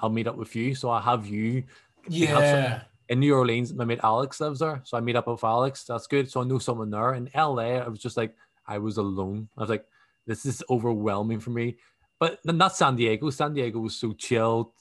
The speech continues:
Speaker 1: much smaller. Something that's more similar to Belfast in that sense. But Belfast, you know yourself, is a small city. Probably not even a city in America, probably a small town. But, uh, yeah, I remember L A just feeling like,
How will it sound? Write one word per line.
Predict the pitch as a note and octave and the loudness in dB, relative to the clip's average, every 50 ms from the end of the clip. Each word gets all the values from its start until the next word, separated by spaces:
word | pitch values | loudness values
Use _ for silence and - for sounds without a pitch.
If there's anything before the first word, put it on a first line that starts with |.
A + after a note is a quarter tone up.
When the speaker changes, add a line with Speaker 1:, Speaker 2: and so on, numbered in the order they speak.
| _ _ | _ _
Speaker 1:
much | A#2 A2 A2 A2 - - - | -6 -4 -4 -6 -6 -12 -10
smaller. | - A2+ A2+ A#2 A#2 A#2+ A#2+ B2+ B2+ B2 B2+ - _ | -6 -4 -2 0 0 0 0 0 -2 -2 -4 -10 _
Something | _ - D3 C3+ B2+ | _ -8 -8 -6 -6
that's | B2+ - - | -8 -6 -4
more | B2 B2 A#2+ | -2 -2 -2
similar | - - B2+ A2+ A2+ A2+ A2 | -2 -2 -2 -2 0 0 -2
to | G#2+ | 0
Belfast | - A#2+ G#2+ A2 A2+ - - C#3 C3+ C3 C3+ C#3+ | 0 0 0 0 -2 -2 0 -2 -2 -2 -2 -4
in | C#3 | -4
that | C#3 C3+ - | -4 -4 -4
sense. | D#3+ D3 C#3+ C3+ - | -6 -6 -6 -8 -10
But | B2+ A2+ - _ | -12 -12 -6 _
Belfast, | B2+ B2+ B2 - B2 A2 G#2+ - A#2 | -2 -2 0 -2 -4 -4 -4 -6 -8
you | A2 | -8
know | G#2 | -8
yourself, | G2 F#2+ - G#2+ G2+ G#2 - A2 | -8 -6 -6 -6 -6 -4 -6 -10
is | G2 G#2 | -12 -12
a | G2 | -14
small | - - G#2+ G2+ G2+ G2 | -12 -10 -8 -8 -8 -8
city. | - - A2 G#2+ C3+ C#3 C3+ _ _ - - - - - _ _ _ _ _ _ _ _ _ _ _ _ _ - | -6 -6 -6 -6 -6 -10 -12 _ _ -20 -20 -20 -20 -20 _ _ _ _ _ _ _ _ _ _ _ _ _ 0
Probably | B2 B2+ C3+ C3 | 2 2 2 4
not | A#2+ A2 G#2+ | 4 4 2
even | G#2+ A2+ A#2+ C3 | 2 2 2 0
a | C3 | 0
city | - D#3+ D3 D3+ D3+ | 0 0 2 2 2
in | C#3+ | 2
America, | C3 A#2+ A#2+ B2+ C3+ C3+ D#3 D#3 | 4 4 6 6 6 4 4 2
probably | C#3+ C#3+ C3+ A#2+ A#2+ | 4 2 2 2 2
a | A2+ - | 0 0
small | - A2+ A2+ G#2+ G#2+ A2 | -2 -4 -2 -2 -2 -2
town. | - - G#2 G#2+ A#2+ D3+ D#3+ - - - - - - _ _ - | -2 -2 -2 -2 -2 -2 -4 -8 -14 -20 -20 -20 -20 _ _ 2
But, | B2+ B2+ | 4 6
uh, | B2 A#2 A#2 A#2 A#2 A2+ - - - - _ _ _ _ G3 C3+ | 8 8 8 6 6 2 -4 -14 -20 -20 _ _ _ _ -10 -2
yeah, | A#2 A#2+ C3 C3+ | 0 2 4 4
I | C#3 | 4
remember | C3+ C#3+ C#3+ D3 | 4 4 4 4
L | C3 A#2+ A#2 A#2+ A#2 | 4 2 2 2 2
A | A2+ G#2+ | 0 -2
just | - G#2+ - - - | -4 -8 -12 -14 -6
feeling | - A#2 G#2+ G#2+ G#2+ | -4 -2 -2 0 -2
like, | G#2+ G#2 - | -2 -4 -6